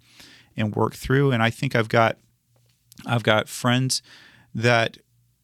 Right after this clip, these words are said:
that going to a bar would be a really bad idea for them in any circumstance for them because they, they've struggled with alcoholism, and for them to go into that bar would be really hard to do because it might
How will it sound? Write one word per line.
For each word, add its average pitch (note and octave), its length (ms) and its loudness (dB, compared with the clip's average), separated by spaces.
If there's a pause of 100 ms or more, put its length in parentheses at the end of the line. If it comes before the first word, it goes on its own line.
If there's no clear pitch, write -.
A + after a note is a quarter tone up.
(280)
that A#2 340 0
going C3 400 2
to - 280 -4
a A2 100 -2
bar A2 380 4
would G#2+ 160 -2
be A2 140 -4
a G2+ 60 -2
really G#2+ 400 0
bad G2+ 260 -2
idea G2 400 -6
for G#2+ 240 -6
them G#2 340 -8
in A2 120 -2
any G#2+ 220 0
circumstance A2 640 -6
for - 120 -8
them A#2 240 -4
because G2+ 300 -6
they, G#2 160 -2
they've G2+ 220 -6
struggled G#2 340 -4
with G#2+ 160 -6
alcoholism, A#2 720 0
and G#2+ 140 -4
for - 100 -10
them G#2+ 180 -4
to - 120 -12
go G#2+ 320 0
into A2+ 380 -4
that A2 280 -4
bar A2 360 -2 (640)
would C3+ 120 2
be D3 120 2
really E3 240 0
hard - 560 0 (160)
to - 120 -6
do G#2 320 0
because G#2 540 -2 (960)
it A#2 180 -2
might A#2+ 280 0